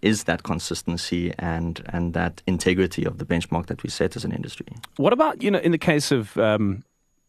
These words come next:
Speaker 2: it seemed to me like there were quite a lot of categories that, that were not awarded at all. Um, and I suppose we would all agree that we can assume that there's a belief that we need to be pushing in this sector.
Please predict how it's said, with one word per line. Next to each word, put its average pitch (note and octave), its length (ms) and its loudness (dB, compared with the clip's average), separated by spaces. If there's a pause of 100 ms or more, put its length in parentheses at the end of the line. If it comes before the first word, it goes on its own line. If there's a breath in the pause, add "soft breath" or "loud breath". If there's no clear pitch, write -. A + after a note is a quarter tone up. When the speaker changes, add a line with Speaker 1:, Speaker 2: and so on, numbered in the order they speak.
(200)
Speaker 2:
it D3+ 160 0
seemed E3+ 220 0
to - 80 -2
me D#3 60 6
like B2+ 160 4
there C#3 80 4
were A#2 80 0
quite C3 140 4
a - 20 6
lot A#2+ 80 4
of A#2 80 -4
categories A#2 380 2
that, A2+ 180 -2
that G2+ 180 0
were A#2+ 140 4
not A#2 400 0
awarded G#2+ 400 2
at F#2+ 100 2
all. C#3+ 280 6
Um, G#2+ 420 4
and B2 80 4
I B2+ 60 2
suppose B2+ 360 2
we A#2 140 2
would A#2 100 4
all A#2 80 4
agree A#2 220 2
that A2+ 80 2
we G#2 80 -2
can A#2 100 -2
assume A2+ 280 2
that G#2+ 60 0
there's F#2+ 160 0
a G#2 60 -2
belief F#2+ 320 0
that G2 80 0
we F#2 80 0
need F#2 140 0
to - 80 -8
be E2+ 200 -2 (220)
pushing B2+ 380 2
in F2+ 100 0
this D#2+ 140 -4
sector. - 440 -2